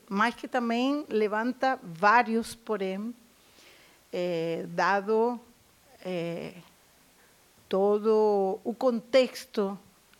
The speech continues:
das políticas de imagem, do capitalismo da vigilância, da falta de, de controle, eh, não apenas sobre nossos dados pessoais, mas também de soberania digital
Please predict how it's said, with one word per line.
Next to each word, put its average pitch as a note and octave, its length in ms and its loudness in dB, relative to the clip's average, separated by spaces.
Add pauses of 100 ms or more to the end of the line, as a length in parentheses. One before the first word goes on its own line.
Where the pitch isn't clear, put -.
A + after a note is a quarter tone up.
(120)
das G3 500 -4
políticas G#3 580 -2
de F#3+ 100 -4
imagem, G3+ 800 -4
do F#3+ 100 -8
capitalismo G#3+ 720 -2
da G3+ 120 0
vigilância, F#3 1000 -8 (500)
da F#3 120 -6
falta A3 920 2 (120)
de, E3+ 760 -4 (800)
de G3 120 0
controle, A3+ 1080 2 (500)
eh, E3 400 -6
não G3+ 160 0
apenas A3+ 680 -2 (280)
sobre G#3 400 -2
nossos A3 340 -4
dados F#3 460 -2
pessoais, G3+ 720 -4
mas G#3+ 220 -6
também A3 280 -6
de A3+ 100 -2
soberania G3 680 -6
digital F#3 720 -6